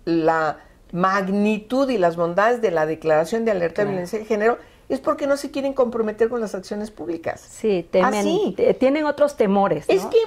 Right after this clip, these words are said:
Speaker 2: Se
Speaker 1: no es
Speaker 2: asustan.
Speaker 1: importante, Rogelia.
Speaker 2: Exacto.
Speaker 1: A ver, mientras que no logremos que en el país, eh, haya literal tolerancia cero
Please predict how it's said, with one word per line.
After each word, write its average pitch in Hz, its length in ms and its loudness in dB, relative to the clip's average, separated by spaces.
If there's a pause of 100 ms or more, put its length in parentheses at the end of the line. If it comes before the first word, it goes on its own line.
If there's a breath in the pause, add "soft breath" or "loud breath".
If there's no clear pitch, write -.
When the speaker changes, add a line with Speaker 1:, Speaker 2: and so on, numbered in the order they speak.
Speaker 2:
Se 202 220 4
Speaker 1:
no 302 160 6
es 254 120 2
Speaker 2:
asustan. 349 220 0
Speaker 1:
importante, 233 760 0
Rogelia. 147 440 0
Speaker 2:
Exacto. 165 180 0
Speaker 1:
A 180 40 2
ver, 185 140 2
mientras 208 400 2
que 220 160 0
no 262 260 2 (460 loud breath)
logremos 262 560 2
que 233 120 -2
en 202 80 -2
el 196 120 -2
país, 165 560 -2 (380 soft breath)
eh, 170 320 2
haya 240 460 0 (140)
literal 214 840 0
tolerancia 226 680 2
cero 196 400 -2